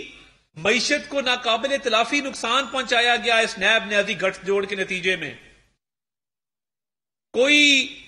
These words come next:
डेवलपमेंट प्रोजेक्ट लगाने को इस मुल्क में तैयार नहीं था नैब के डर से, कोई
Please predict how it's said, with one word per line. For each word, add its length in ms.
डेवलपमेंट 540
प्रोजेक्ट 420
लगाने 300
को 100
इस 120
मुल्क 200
में 140
तैयार 400
नहीं 140
था 180
नैब 280
के 80
डर 160
से, 200
कोई 540